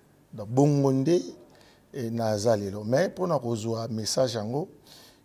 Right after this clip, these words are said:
elekaki nga na nsima ya boloko. J'étais arrêté, bakanga nga na ba raison moko ya. Ezalaki très délicat. Ezalaki, euh,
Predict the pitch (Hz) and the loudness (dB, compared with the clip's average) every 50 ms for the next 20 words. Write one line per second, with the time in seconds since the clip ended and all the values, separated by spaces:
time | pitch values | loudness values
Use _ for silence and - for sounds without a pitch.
0 | _ - 120 117 117 - 131 127 127 - 131 127 123 120 117 110 104 98 - - | _ -8 -6 -6 -2 0 0 0 0 0 -4 -2 -2 0 -2 -2 -2 -4 -4 -6
1 | 107 101 101 98 95 98 101 92 95 101 98 - - 123 - - - _ _ _ | -4 -4 -4 -4 -4 -4 -4 -4 -4 -6 -8 -10 -14 -18 -20 -20 -20 _ _ _
2 | _ _ _ _ _ _ _ _ _ _ _ - - 101 117 117 110 - 135 117 | _ _ _ _ _ _ _ _ _ _ _ -20 -14 -10 -10 -8 -4 -2 -2 -2
3 | 101 101 95 95 95 - - - 139 160 185 147 117 110 117 - 104 104 107 107 | -2 -4 -6 -10 -12 -12 -8 -8 -6 -6 -6 -6 -8 -12 -12 -12 -10 -8 -6 -6
4 | 104 110 113 107 107 104 104 98 92 101 101 95 117 107 104 104 104 104 101 98 | -8 -8 -8 -8 -8 -8 -10 -10 -12 -12 -10 -10 -8 -8 -6 -6 -8 -8 -10 -12
5 | 90 - - - - - - - - - _ _ _ - 139 117 110 107 101 - | -14 -16 -20 -20 -20 -20 -20 -20 -20 -20 _ _ _ -18 -16 -14 -10 -10 -10 -10
6 | - - - - _ - - 139 143 135 120 113 107 104 98 - - 107 147 147 | -10 -14 -14 -14 _ -8 -4 -4 -4 -2 -2 -2 -2 -4 -6 -6 -8 -8 -8 -8
7 | 151 - _ _ _ _ _ _ _ - - _ _ - 180 123 104 101 104 107 | -12 -18 _ _ _ _ _ _ _ -20 -20 _ _ -18 -14 -12 -8 -6 -6 -6
8 | 104 - - 113 107 107 110 113 107 98 98 | -6 -8 -10 -10 -8 -8 -8 -10 -12 -12 -14